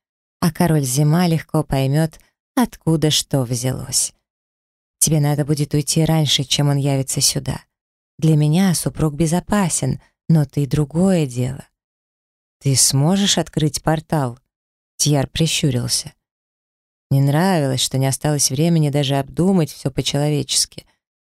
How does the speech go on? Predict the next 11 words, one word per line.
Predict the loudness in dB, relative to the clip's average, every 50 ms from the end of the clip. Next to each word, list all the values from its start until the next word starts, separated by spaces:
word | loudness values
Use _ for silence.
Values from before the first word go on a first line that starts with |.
| _ _ _ _ -4
Да | -2
и | -2 -2
собеседница | -2 -4 -4 -2 0 2 2 2 2 2 2 2 2 2 0 0 0
не | 0 0
казалась | 0 0 -2 0 0 0 0 0 -2 -4 -4
готовой | -4 -4 -4 -2 0 0 0 2 2 0 0
к | -4 _ _ _ _ _ _
магическим | 2 2 2 2 0 -2 0 0 -2 -2 0 -2 -2 -2
упражнениям. | -2 0 0 2 2 2 0 -2 -4 -4 -6 -8 -10 -12 -16 -20 _ _ _ _ _ _ _ _ _ _ _ _ _ _ _ _ _ _ _ _ _ _
«Не | 4 4 6 4
уверена», | 4 4 2 0 0 0 0 0 -2 -4 -6 -6 -8 -10